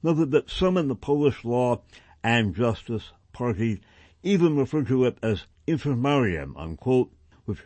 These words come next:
draws upon a Polish foreign policy concept of the thirties of the twentieth century, which was openly directed against the German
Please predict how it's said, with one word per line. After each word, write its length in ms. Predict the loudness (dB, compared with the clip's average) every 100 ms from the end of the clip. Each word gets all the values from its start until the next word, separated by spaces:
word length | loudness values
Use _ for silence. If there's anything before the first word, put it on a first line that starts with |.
| _
draws 340 | 0 2 2
upon 380 | -2 -6 -6 -6
a 160 | -6 -12 -12 -6
Polish 440 | 0 2 0 -2 _ _ _
foreign 400 | _ -2 0 0
policy 460 | 0 0 0 -2 -4
concept 600 | -2 -2 -2 -2 -4 -4
of 140 | -10
the 100 | -10
thirties 540 | -10 -4 0 2 2 0 -6
of 120 | -8
the 80 | -8
twentieth 500 | -10 -8 -6 -10 -12 -14
century, 640 | -4 -4 -2 -2 -2 -2 -6 -6
which 200 | -6 -4
was 180 | -8 -6 0
openly 400 | 0 2 2 2
directed 520 | 0 0 0 -2 -4
against 420 | -2 -4 -4 -10
the 80 | -12
German 580 | -6 -2 0 0 -2